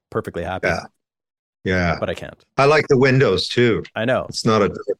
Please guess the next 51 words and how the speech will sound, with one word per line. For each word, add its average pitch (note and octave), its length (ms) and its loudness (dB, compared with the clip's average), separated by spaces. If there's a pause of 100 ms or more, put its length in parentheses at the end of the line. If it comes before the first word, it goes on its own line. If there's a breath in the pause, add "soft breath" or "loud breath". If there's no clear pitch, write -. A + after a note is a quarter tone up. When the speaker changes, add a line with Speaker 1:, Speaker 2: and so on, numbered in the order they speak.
Speaker 2:
place, G#2 340 2
right? G#2 220 2
It's, - 200 -2
Speaker 1:
Yeah. F#2+ 160 -6 (220)
Speaker 2:
it's, F3 260 2 (120)
it's C3+ 120 -4
basically D3 500 2
the F#2+ 120 -2
best F2+ 220 0
studio F#2 340 -2
I've F2 80 0
ever F2+ 340 0
worked F#2 260 -2
in. F2 80 0
Speaker 1:
Really? A#2+ 280 -2 (180)
Speaker 2:
Oh, F2 120 -2
yeah. C#2+ 100 -4
Speaker 1:
And C3 100 0
that D#3+ 120 0
console's B2 460 -6
insane. E2 680 -12
I A2 80 -8
love G2 340 -8
that D2+ 180 -12
con-, - 160 -18
I A#2 60 -8
love B2 280 -2
the A2+ 80 -4
way G#2 160 -4
that, F#2+ 200 -6 (340)
that G#2 160 -6 (140)
Speaker 2:
It's C#3 160 2
hard, D#3 140 0
Speaker 1:
it D3 40 2
Speaker 2:
you E3 140 4
have D#3+ 240 2
Speaker 1:
sounds. - 0 -
Speaker 2:
to D3 80 0
try D3 380 2
hard A#2+ 260 2
to A#2 100 -2
make G2+ 200 0
something F2+ 360 -2
sound F2 320 -2
bad E2+ 260 0
on, E2+ 260 0
in F#2 240 0
that E2 200 -4
Speaker 1:
<laughs> - 40 -8
Speaker 2:
console. - 400 -6 (440 loud breath)
Speaker 1:
Yeah. G#2 180 -4